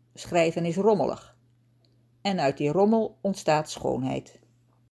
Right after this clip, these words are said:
En dan is dit alweer het einde van deze podcastaflevering. Nog even dit. De titel is geïnspireerd door John Bercow, de bijna ex-speaker van het Engelse lagerhuis,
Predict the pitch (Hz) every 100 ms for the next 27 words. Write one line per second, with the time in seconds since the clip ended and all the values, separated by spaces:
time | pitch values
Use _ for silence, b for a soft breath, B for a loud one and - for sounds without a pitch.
0 | _ _ _ _ _ _ _ _ _ _
1 | _ 277 277 247 226 196 185 277 285 -
2 | 220 208 220 175 - 196 208 202 196 190
3 | 165 151 180 202 151 - 143 131 139 135
4 | 143 143 139 135 139 - _ _ _ _
5 | _ _ _ - 247 254 254 - 160 262
6 | 370 - _ _ _ _ _ 175 - 320
7 | 311 294 247 - - 220 - 214 196 190
8 | 208 - 196 196 208 170 - 175 185 190
9 | 214 175 - 147 139 - _ _ _ _
10 | _ 170 160 - 180 226 277 262 - 233
11 | - 214 196 233 254 - - 214 214 208
12 | 208 208 214 175 151 156 156 170 247 -